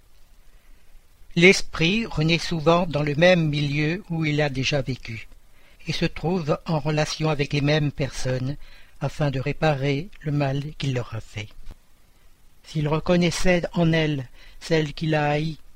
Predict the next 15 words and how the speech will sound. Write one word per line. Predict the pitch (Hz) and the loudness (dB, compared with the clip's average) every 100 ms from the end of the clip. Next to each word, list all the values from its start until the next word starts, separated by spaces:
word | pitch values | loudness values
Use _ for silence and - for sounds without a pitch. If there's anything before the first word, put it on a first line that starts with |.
| - - - - - - - - - - - | -20 -20 -20 -20 -20 -20 -20 -20 -20 -20 -12
sa | - 175 | 0 2
haine | 185 190 160 | 4 4 2
se | - 151 | 0 -2
réveillerait | 151 156 151 147 160 | 0 0 0 -2 -2
peut-être, | - 143 156 147 - 139 131 - - - - - - - - | -4 -4 -4 -4 -8 -12 -12 -16 -20 -20 -20 -20 -20 -20 -10
et | 165 | -4
dans | 156 160 | -2 -2
tous | 170 | 0
les | 170 | -2
cas | 160 175 160 | 0 2 0
il | 151 | -2
serait | - 147 160 156 | -4 0 0 0
humilié | 143 147 139 139 139 - - | 0 0 0 -2 -4 -8 -10
devant | 156 147 147 | -4 -2 -2
celle | - 156 156 143 | 0 0 2 -2